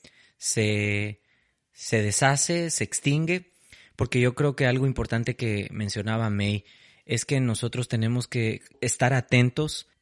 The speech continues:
a esa fuente de donde los pensamientos que nosotros estamos nutriéndonos sean fuentes fidedignas,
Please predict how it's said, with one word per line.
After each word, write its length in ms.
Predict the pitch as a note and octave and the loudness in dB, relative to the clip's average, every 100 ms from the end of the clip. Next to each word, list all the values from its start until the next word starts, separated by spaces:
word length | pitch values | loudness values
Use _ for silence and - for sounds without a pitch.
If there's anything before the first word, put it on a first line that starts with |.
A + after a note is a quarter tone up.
| - | -6
a 160 | A2+ | 0
esa 240 | A#2 - B2+ | 0 0 -2
fuente 720 | - A#2+ B2+ - C#3 C3+ B2 | 0 2 2 0 0 0 0
de 120 | A#2+ | -2
donde 280 | G#2+ G#2 G2+ | 0 -2 -2
los 160 | G2+ - | -4 -4
pensamientos 720 | G2+ G2+ G2+ G#2+ A#2+ B2+ C3 | -4 -2 0 2 2 0 -4
que 80 | B2+ | -2
nosotros 420 | G#2 - - A#2+ | -2 -4 -4 -4
estamos 380 | A2 A#2 A#2 A2+ | -4 -2 0 2
nutriéndonos 800 | G#2 G2+ A#2 B2 C3+ A#2 A2 - | 0 -2 0 2 2 0 -2 -2
sean 340 | A#2+ A#2 A2+ | 0 0 -2
fuentes 420 | - A2+ A2 A#2+ | -2 -2 0 -4
fidedignas, 920 | - G2+ F#2 G2+ A#2+ B2+ B2 B2 - | -2 -2 0 2 2 2 0 0 -6